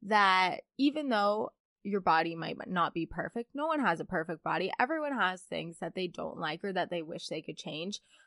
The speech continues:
but just realizing that that's okay. That's okay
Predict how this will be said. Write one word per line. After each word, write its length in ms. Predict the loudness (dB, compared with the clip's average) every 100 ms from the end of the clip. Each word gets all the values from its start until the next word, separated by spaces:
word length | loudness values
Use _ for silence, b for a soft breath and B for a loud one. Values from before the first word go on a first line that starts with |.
| b
but 100 | -4
just 240 | -2 -4
realizing 580 | -6 -2 2 2 0 -8
that 220 | -8 -8 -10 _ _ -2
that's 260 | 0 0
okay. 580 | -6 -6 0 2 2 0 _ _ _
That's 160 | -4 0
okay 640 | -2 -2 -4 -4 -2 -6